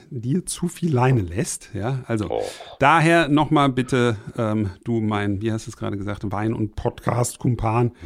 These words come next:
Speaker 2: <laughs>
Speaker 1: Worum geht es genau in unserer heutigen Folge? Das, ähm, wollen wir erklären und zwar jetzt ein bisschen seriöser.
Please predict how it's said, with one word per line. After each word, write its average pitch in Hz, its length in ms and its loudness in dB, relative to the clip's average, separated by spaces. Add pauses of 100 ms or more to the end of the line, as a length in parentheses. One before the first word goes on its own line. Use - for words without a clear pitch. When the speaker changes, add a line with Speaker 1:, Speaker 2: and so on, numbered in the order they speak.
Speaker 2:
<laughs> 90 200 -10
Speaker 1:
Worum 165 600 8 (120)
geht 156 180 0
es 135 120 -6
genau 123 300 2
in 120 80 -2
unserer 110 320 -2
heutigen 98 460 -2 (180)
Folge? 120 560 2 (120)
Das, - 380 -10
ähm, 90 300 -8
wollen 98 240 -6
wir 104 80 -6
erklären 127 380 -4
und 117 80 -2
zwar 110 140 -6
jetzt 110 140 -6
ein 104 180 -4
bisschen 147 360 -2
seriöser. 110 640 -2